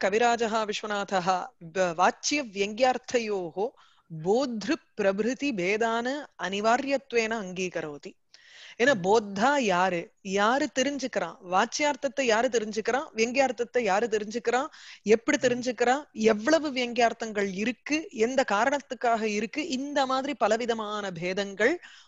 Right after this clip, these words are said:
Speaker 1: உங்களுக்கு
Speaker 2: ம்.
Speaker 1: வாச்சியத்துக்கும் வியங்கியத்துக்கும் ஒரு டிஃபரன்ஸ காண்பிக்கிறது.
Speaker 2: ம்.
Speaker 1: அதனால வாச்சியார்த்தத்தை காட்டிலும் வியங்கியார்த்தம் வேறு. ஒரு
Speaker 2: வேறு.
Speaker 1: சாதாரணமா ஆர்குமெண்ட் படி இது வரைக்கும் வந்து சொல்லிட்டு,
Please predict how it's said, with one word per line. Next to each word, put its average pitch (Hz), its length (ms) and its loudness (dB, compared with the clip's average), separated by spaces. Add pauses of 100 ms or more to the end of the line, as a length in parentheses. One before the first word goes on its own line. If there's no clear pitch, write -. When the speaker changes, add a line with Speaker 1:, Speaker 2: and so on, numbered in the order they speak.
Speaker 1:
உங்களுக்கு 208 440 -2
Speaker 2:
ம். - 80 -4
Speaker 1:
வாச்சியத்துக்கும் 226 840 -4
வியங்கியத்துக்கும் 233 680 -4
ஒரு 269 200 -4
டிஃபரன்ஸ 214 540 -4
காண்பிக்கிறது. 170 580 -8 (680)
Speaker 2:
ம். 151 340 -8 (1160)
Speaker 1:
அதனால 311 840 2 (420)
வாச்சியார்த்தத்தை 208 1000 2
காட்டிலும் 180 760 -4 (120)
வியங்கியார்த்தம் 214 760 -2 (100)
வேறு. 170 600 -4 (200)
ஒரு 220 280 4
Speaker 2:
வேறு. 160 140 2
Speaker 1:
சாதாரணமா 285 540 2 (180)
ஆர்குமெண்ட் 262 720 0
படி 269 200 -2
இது 233 200 -2
வரைக்கும் 240 400 -2
வந்து 220 240 -6
சொல்லிட்டு, 208 840 -4